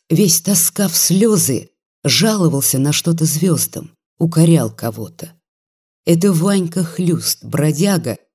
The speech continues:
что вчера пристал к деду, как затерявшаяся собачонка. Послышался хруст валежника, шорох ветвей все ближе да ближе – то Ванька хлюст продирается сквозь заросли тайги. Вот вынырнул,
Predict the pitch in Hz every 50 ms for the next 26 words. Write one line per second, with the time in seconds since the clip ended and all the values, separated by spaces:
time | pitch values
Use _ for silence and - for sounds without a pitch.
0 | _ - - - - 151 160 - - 175 165 156 147 - 143 147 - - - 151
1 | 143 131 123 147 - 180 214 196 156 143 131 123 _ _ _ _ _ - 170 175
2 | 165 156 - 165 165 165 165 160 156 160 156 - - - 156 131 - - 139 -
3 | - 151 120 143 143 - - - - 104 85 82 - - - - _ _ _ _
4 | _ _ _ _ _ _ _ _ _ _ _ - 170 185 165 175 247 262 - 233
5 | 233 233 - 240 - - - 220 214 - - - 147 185 185 190 220 240 208 -
6 | 160 151 - - 139 123 110 - _ _ _ - - - 208 202 180 190 165 -
7 | 165 156 175 170 156 143 185 220 220 180 165 - - 165 151 131 120 127 139 175
8 | 202 202 - - - - 131 110 120 120 143 180 190 175 151 139 131 - _ _
9 | _ _ _ _ _ - 196 214 190 202 240 226 202 - - 214 202 - - 220
10 | 208 180 - - - - - 151 147 131 131 135 131 156 175 175 156 165 - -
11 | 131 120 - _ - - - - 151 156 143 127 120 120 - 143 127 120 117 -
12 | - - 120 - _ - 147 147 143 - 117 - 139 110 110 - _ _ _ _
13 | _ _ _ _ _ _ _ - 151 233 254 - 220 180 233 226 214 214 214 196
14 | 208 208 214 214